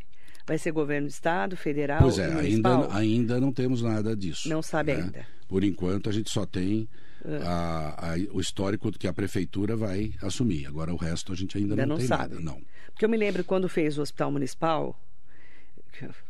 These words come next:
Speaker 1: que eu tava lá desde a pedra fundamental, vou pular essa parte, <laughs> bem antes da pedra fundamental, inclusive.
Speaker 2: Bem antes, bem
Speaker 1: Bem
Speaker 2: antes, bem
Speaker 1: antes,
Speaker 2: antes,
Speaker 1: bem
Speaker 2: bem
Speaker 1: antes.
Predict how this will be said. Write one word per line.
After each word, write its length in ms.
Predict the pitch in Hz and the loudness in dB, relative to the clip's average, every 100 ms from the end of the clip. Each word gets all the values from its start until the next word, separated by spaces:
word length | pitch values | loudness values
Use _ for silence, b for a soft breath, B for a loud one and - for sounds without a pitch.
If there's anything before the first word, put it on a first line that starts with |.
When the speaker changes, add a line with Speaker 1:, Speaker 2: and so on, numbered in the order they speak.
| - | -4
Speaker 1:
que 60 | 143 | -4
eu 40 | |
tava 220 | - 120 | -2 -2
lá 80 | 127 | -2
desde 200 | 131 131 | -2 -2
a 60 | 123 | -2
pedra 220 | 131 123 | -2 -2
fundamental, 520 | 165 123 127 123 160 | -2 -2 -2 2 2
vou 120 | 139 | 2
pular 180 | 123 131 | 0 0
essa 160 | 127 117 | 2 4
parte, 380 | 180 185 165 160 | 6 4 4 2
<laughs> 80 | 147 | 4
bem 260 | 180 220 | 4 4
antes 180 | 196 - | 2 2
da 100 | 156 | 0
pedra 200 | 165 139 | 2 0
fundamental, 400 | 147 147 139 147 | 0 0 0 0
inclusive. 340 | 143 156 185 220 | 0 0 2 6
Speaker 2:
Bem 220 | 113 190 | 8 8
antes, 280 | 147 123 - | 6 4 4
bem 120 | 175 | 8
Speaker 1:
Bem 100 | 233 | 10
Speaker 2:
antes, 80 | 269 277 269 | 10 10 10
bem 80 | 214 | 10
Speaker 1:
antes, 260 | 196 175 160 | 8 8 4
Speaker 2:
antes, 140 | 165 | 4
Speaker 1:
bem 120 | 175 | 4
Speaker 2:
bem 200 | 226 233 | 6 4
Speaker 1:
antes. 260 | 143 120 | 2 0